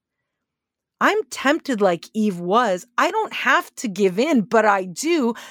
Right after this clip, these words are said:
because I'm like, "Hey, I might feel like I deserve this and I want this." But you know who got this right when I might get it wrong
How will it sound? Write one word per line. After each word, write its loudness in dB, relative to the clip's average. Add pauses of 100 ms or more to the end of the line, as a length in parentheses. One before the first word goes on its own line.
(100)
because 2
I'm 0
like, 0
"Hey, 2
I 0
might 2 (220)
feel 2
like 0
I 0
deserve 0
this -4
and 0
I 2
want 2
this." -10 (540)
But 4
you 2
know 0
who 0
got -2
this -6
right -2 (540)
when 0
I 0
might -2
get 2
it -4
wrong 0